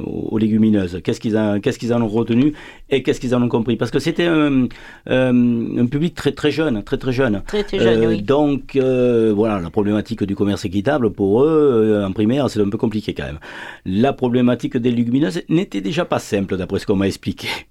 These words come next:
Speaker 1: Enfin.
Speaker 2: Alors, euh, là, il, chaque, euh, chacun est reparti avec un petit livret de recettes d'ici
Speaker 1: Voilà.
Speaker 2: et d'ailleurs.
Speaker 1: Oui.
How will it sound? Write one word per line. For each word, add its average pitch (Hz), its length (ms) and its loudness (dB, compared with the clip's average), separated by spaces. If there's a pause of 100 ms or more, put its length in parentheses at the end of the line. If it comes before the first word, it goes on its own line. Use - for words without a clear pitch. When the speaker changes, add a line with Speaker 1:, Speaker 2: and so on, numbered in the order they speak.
(400)
Speaker 1:
Enfin. 190 160 -4
Speaker 2:
Alors, 208 320 0
euh, 208 80 2
là, 226 300 2
il, 185 480 -4
chaque, 220 400 -4
euh, 185 300 0
chacun 247 460 -2
est 233 120 -2
reparti 214 800 -4 (360)
avec 202 400 0
un 208 120 2
petit 247 320 -6
livret 226 400 0
de 196 120 4
recettes 233 800 0 (440)
d'ici 196 340 -2
Speaker 1:
Voilà. 196 180 4
Speaker 2:
et - 40 2
d'ailleurs. 185 680 2
Speaker 1:
Oui. 104 280 2